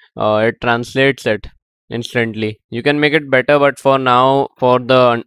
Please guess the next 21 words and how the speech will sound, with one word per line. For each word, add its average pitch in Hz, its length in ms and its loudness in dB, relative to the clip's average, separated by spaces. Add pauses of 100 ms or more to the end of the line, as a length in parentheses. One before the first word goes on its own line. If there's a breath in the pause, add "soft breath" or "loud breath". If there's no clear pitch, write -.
(140)
understanding 135 560 -2
the 135 100 2
script, 147 460 -8
you 127 100 0
can 127 220 -2
just 123 240 0
use 123 240 -4
this 123 160 -4
project. 104 420 -4
So - 140 -6
let's 120 240 -2
get 127 160 -2
started. 104 480 -6 (160)
So 139 100 -10
first 127 220 -4
of 151 60 0
all, 160 120 0
make 156 120 -4
a 151 80 -2
new 147 160 -2
project 135 560 0